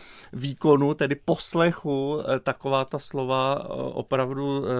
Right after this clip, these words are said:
dávají tvrdý úder do našich uší, ale ještě těžší, než to poslouchat, je se toho zbavit.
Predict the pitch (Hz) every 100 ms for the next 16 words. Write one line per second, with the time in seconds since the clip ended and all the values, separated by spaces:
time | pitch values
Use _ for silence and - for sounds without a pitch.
0 | 123 120 117 123 123 120 135 - 123 120
1 | 151 - 143 143 143 139 131 131 - -
2 | 123 - 113 107 120 120 127 - 214 214
3 | 151 - 127 113 160 - - - 131 -
4 | 156 135 - 123 117 123 120 139 123 120
5 | 135 131 - 131 131 127 120 156 143 -